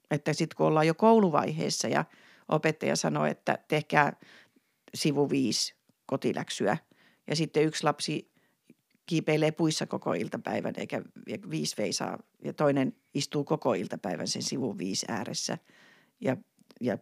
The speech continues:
piirtää ja kumittaa ja koittaa saada asiasta jotain tolkua. Että ne reaktiot, mitä sitten, sitten lapsissa, lapsissa yksilöllisesti tapahtuu se esimerkiksi sen seurauksena, mitä, mitä heille annetaan tehtäväksi tai mitä heiltä odotetaan, mitä,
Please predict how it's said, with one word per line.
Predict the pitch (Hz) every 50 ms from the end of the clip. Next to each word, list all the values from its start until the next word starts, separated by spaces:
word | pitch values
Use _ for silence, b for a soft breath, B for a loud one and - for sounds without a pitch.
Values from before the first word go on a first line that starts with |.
| -
piirtää | - 151 135 123 - - - 143
ja | 143 131 117 - - - _ - _ -
kumittaa | - - 113 101 - - - - - -
ja | - - - - _ _ _ - _ _ _
koittaa | - - 101 113 - _ - - -
saada | - - 110 - - - -
asiasta | - 156 - - - 151 - - -
jotain | - - - - - - - - -
tolkua. | - 131 135 - - - - 165 B B B B B B
Että | B 156 - - 156 - B B B B
ne | B 165 156 160
reaktiot, | 190 220 233 220 208 - - - - - - -
mitä | - - - 156
sitten, | 160 - 165 - 165 - - - _ -
sitten | - 160 151 - 156 160
lapsissa, | 175 180 - - - 139 - - - - _ -
lapsissa | 175 175 175 - - - - - -
yksilöllisesti | - - 165 160 - - - - 82 82 107 - - - - - - _ - 160 - _ _ _ _ _ _ _ _ _
tapahtuu | - 139 131 151 156 156 - - 139
se | - -
esimerkiksi | - - - - - -
sen | - - -
seurauksena, | - - - - - - - - - 190 196
mitä, | - - - - - 165 _ _ _ -
mitä | - 208 - 143
heille | 151 156 147 - - -
annetaan | - - - - - - - - -
tehtäväksi | - - - _ - - - - - - -
tai | - - - - - b b b b
mitä | b 156 165 -
heiltä | 151 139 131 135 -
odotetaan, | - - 147 131 - - - - - -
mitä, | - 139 - - - -